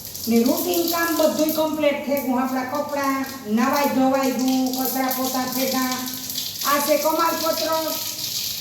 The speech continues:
લવિંગ, તજ ને બાજિયા દાળ વઘારવા માટે.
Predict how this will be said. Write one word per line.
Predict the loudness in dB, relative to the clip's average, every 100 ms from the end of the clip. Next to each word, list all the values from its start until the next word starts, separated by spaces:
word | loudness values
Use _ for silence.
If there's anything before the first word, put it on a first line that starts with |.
| -8 -4 0
લવિંગ, | 0 2 0 0 2
તજ | 2 2 2
ને | 2
બાજિયા | 2 0 0 -2 -4 -6 -6 -6 -8 -6 -2
દાળ | -2 -2
વઘારવા | -2 -2 -2 -2 -4
માટે. | -6 -6 -8